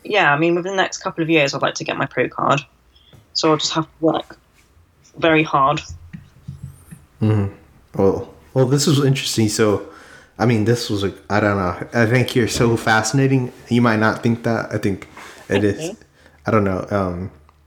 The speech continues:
Speaker 2: I think people are interested, even if it's boring, kind of, like, uh, you know, your day-to-day, people are actually interested in that kind of stuff. So,
Speaker 1: Yeah.
Speaker 2: um,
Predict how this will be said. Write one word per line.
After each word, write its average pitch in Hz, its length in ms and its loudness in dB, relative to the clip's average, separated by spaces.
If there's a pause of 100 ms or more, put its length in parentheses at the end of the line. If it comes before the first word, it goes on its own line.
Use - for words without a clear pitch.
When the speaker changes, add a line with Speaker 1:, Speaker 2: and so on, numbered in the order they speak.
(680)
Speaker 2:
I 117 60 2
think 135 280 0
people 139 300 0
are - 120 2
interested, 104 600 -4
even 135 220 2
if 147 160 -2
it's - 180 -2
boring, 131 560 2 (140)
kind 135 220 2
of, 143 140 -2
like, 104 240 -2
uh, 80 220 -4 (680)
you 101 80 -4
know, 90 180 -4 (200)
your 104 140 0
day-to-day, 110 540 2
people 120 260 0
are 104 40 4
actually 107 400 -4
interested - 480 -4
in 117 80 0
that 117 140 -2
kind 127 160 2
of 127 60 0
stuff. 143 360 -2
So, - 300 -2 (580)
Speaker 1:
Yeah. 165 220 -2
Speaker 2:
um, 113 320 -6